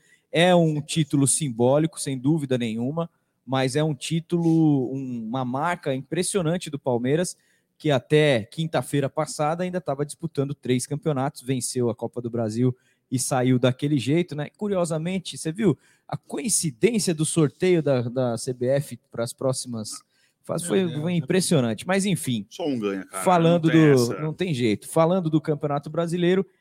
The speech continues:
Speaker 1: é um time que tem tudo pra disputar o título até o final. Acaba o primeiro turno como primeiro colocado, independente do jogo de domingo contra o Internacional.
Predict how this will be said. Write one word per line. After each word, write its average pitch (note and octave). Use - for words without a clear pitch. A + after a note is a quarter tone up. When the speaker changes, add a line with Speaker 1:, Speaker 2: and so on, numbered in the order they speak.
Speaker 1:
é E3
um F3
time F#3
que -
tem A3
tudo G3
pra C#3+
disputar C#3+
o C3
título C#3
até B2+
o B2
final. C3
Acaba C#3+
o B2
primeiro C3
turno A#2+
como C#3+
primeiro C3
colocado, C3+
independente E3
do C3+
jogo B2
de A#2+
domingo B2
contra B2+
o B2+
Internacional. D3